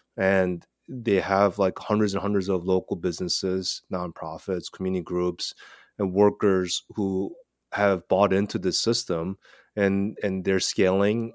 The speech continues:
um, on their own, uh, organically, uh, all around this model that whatever money they spend,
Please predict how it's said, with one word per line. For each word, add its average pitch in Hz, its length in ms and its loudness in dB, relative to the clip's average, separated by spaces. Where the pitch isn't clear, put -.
um, 87 500 -2
on 98 120 2
their - 160 2
own, 131 320 0
uh, 90 240 -2
organically, 92 840 0
uh, 104 120 4
all 113 240 6
around 107 420 6
this 98 200 -4
model 95 640 2
that 90 320 -4
whatever 98 340 0
money 92 200 2
they 90 100 -2
spend, 95 560 0